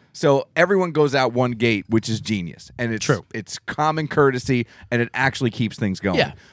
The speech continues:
Speaker 1: But if you have someone sitting there trying to swipe a ticket that is useless.
Speaker 2: It's, yeah.
Speaker 1: So what I did was I finally got frustrated.
Speaker 2: Yeah.
Speaker 1: And I finally couldn't sit behind them any longer while they're swiping tickets. So I jetted out of line and went to go around them,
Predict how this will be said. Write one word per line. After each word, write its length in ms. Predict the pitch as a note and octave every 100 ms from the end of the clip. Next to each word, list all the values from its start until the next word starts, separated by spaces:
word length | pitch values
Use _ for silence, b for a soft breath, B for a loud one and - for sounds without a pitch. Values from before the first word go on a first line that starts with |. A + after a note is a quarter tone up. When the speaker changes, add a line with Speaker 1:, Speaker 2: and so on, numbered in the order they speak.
| -
Speaker 1:
But 140 | D3+
if 80 | D3
you 100 | G3
have 120 | G#3+
someone 260 | G#3+ F#3+ D#3
sitting 380 | - G#3+ F#3+ B2+
there 340 | G2 G2 G2+ _ _ _ _ _ _
trying 320 | - F#3 G3
to 60 | D#3+
swipe 340 | - F3 F3
a 40 | D3+
ticket 400 | - G#3+ D#3+ -
that 180 | D3 C3
is 120 | A#2+
useless. 520 | G3 A#3 - B2+ B2
Speaker 2:
It's, 340 | C3+ B2 - -
yeah. 160 | G#2 E2
Speaker 1:
So 140 | - F3+
what 180 | G#3
I 80 | G3+
did 140 | E3+ A3
was 160 | E3+
I 80 | C3
finally 460 | B2+ - F#3 F3+ E3
got 200 | D3 C#3
frustrated. 540 | C3+ A#2+ - D#2 - _ _
Speaker 2:
Yeah. 160 | A2 E2+ -
Speaker 1:
And 120 | C#3 C#3
I 80 |
finally 480 | C3+ - E3 F3 E3+
couldn't 360 | D3 - G3 D#3
sit 300 | - F#2+ -
behind 400 | C#3+ C#3+ D#3 C#3+
them 120 | C3
any 140 | A#2+
longer 360 | A#2 A#2 A#2 A#2
while 220 | A2 A2+
they're 100 | A2
swiping 460 | A2+ C#3 D3 D3+ C3
tickets. 320 | D#3+ D3+ B2+
So 180 | - B2
I 240 | C3+ D3 - A2+
jetted 400 | G2 D3+ D#3+ E3+
out 100 | D3+
of 80 | D3
line 240 | C#3 C3+ C3
and 100 | B2
went 120 | C3
to 60 | C3+
go 140 | B2+
around 380 | A#2+ A#2 B2 C#3
them, 200 | C#3+ C#3+